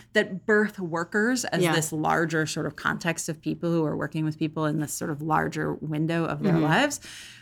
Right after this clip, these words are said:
Speaker 1: you know, that doula work is sometimes also a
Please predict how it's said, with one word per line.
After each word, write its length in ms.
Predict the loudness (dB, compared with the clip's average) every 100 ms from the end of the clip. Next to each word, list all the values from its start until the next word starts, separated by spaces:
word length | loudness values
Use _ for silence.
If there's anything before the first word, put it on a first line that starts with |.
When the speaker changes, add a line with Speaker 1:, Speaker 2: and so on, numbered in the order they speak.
| -20 _ _
Speaker 1:
you 100 | 0
know, 140 | 2 2
that 340 | 0 -2 0
doula 320 | 4 6 6
work 160 | 2 0
is 100 | -2
sometimes 440 | -4 -2 -2 -2
also 400 | -2 -4 -4 -4 -4
a 600 | -4 -2 -2 -2 -4 -6